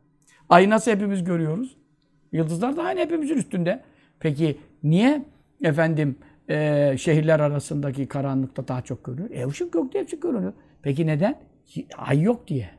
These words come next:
Ay baskın olduğu bir gecede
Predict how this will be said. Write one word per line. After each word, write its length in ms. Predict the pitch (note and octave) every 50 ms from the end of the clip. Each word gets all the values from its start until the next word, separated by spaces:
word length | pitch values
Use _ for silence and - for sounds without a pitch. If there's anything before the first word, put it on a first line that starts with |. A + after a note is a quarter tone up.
| _ _ _ _ _ _ _ _ _ _ _ _ _ _ _ _ _ _ _ _ _ _ _ _ _ _ _ _ _ _ _
Ay 220 | - F3+ G#3+ G3 E3+
baskın 320 | F3+ E3+ - - G#3 G#3
olduğu 540 | G3 F3 E3 D3+ C#3+ D#3+ D#3 D#3 D#3 - - - _ _ _ _ -
bir 100 | D#3 D#3
gecede 520 | C#3+ B2+ D3+ C#3 B2 C#3 C#3 D3+ G#3 C#4+